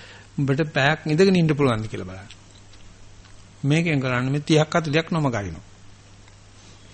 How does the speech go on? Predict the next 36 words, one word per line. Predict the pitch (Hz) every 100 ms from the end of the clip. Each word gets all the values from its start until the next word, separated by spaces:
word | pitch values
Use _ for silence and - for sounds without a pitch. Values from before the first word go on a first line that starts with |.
| -
දන්න | 139 127 143
මොනවද | 135 135
වචන | 151 131 135
වගේක් | 131 127 120
ගෙනල්ලා | 123 117 113 123 - - - - - - - - - -
අමාරන්න | 143 143 135 131 123
හදනවා | 117 120 156
මෙතන. | 139 - - - - - - - - - - - - - -
උත්සාහ | 143 139 170 135
කරොත් | 139 147 139
මට | 131 131
ඔකට | 131 131
ඇත්තට | 117 135 127 131 208 - - - - -
ඒ | - 127
සිත් | 143 139
ගන්න | 143 135
සුළු | 127 135
උත්තරයක් | 131 147 135
දෙන්න | 123 139 160
පුළුවන්. | 160 185 202 147
නමුත් | 147 147
මේ | - 156
පිරිස | 151 147 147
මම | 170 156
මෙතන | 151 147 147
තියාගෙන | 139 143 143
ඉන්නේ | 156 185
ඒකට | 147 143
නෙවෙයි. | 120 92 - - - -
මේ | 139 151
පිරිස | 156 143 139
තියෙන | - 123
සිතේ | 117 127 170
මේ | 156
භාවනා | 139 127 127 123 117
කරාද? | 127 120 90